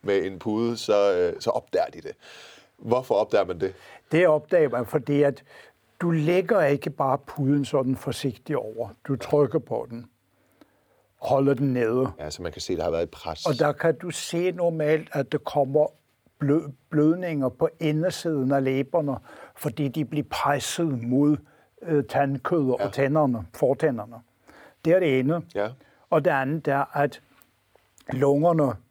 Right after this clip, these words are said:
Speaker 2: vil som regel være en lille bitte smule udvidet lige i kanten hele vejen rundt. De to ting til, til sammen peger helt klart hen imod en pude,
Speaker 1: Ja.
Speaker 2: eller en dyne, eller tilsvarende.
Speaker 1: Ja. Altså, jeg vil jo ikke sidde her,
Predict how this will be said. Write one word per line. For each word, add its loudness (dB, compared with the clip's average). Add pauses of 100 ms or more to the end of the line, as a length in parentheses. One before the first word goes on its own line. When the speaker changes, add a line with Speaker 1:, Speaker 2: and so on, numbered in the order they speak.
(120)
Speaker 2:
vil -2
som -2
regel 0
være 0
en 0
lille 0
bitte -4
smule -2 (140)
udvidet 0
lige -4
i -4
kanten -6
hele -4
vejen -2
rundt. -16 (420)
De 0
to -2
ting -2
til, -8
til -6
sammen 0 (420)
peger 4 (280)
helt 0
klart -2
hen -4
imod 0
en -4
pude, -8 (240)
Speaker 1:
Ja. -4
Speaker 2:
eller 2
en -2
dyne, -2
eller -4
tilsvarende. -10
Speaker 1:
Ja. -2 (540)
Altså, 2 (100)
jeg 4
vil 0
jo 6
ikke 0
sidde 4
her, 2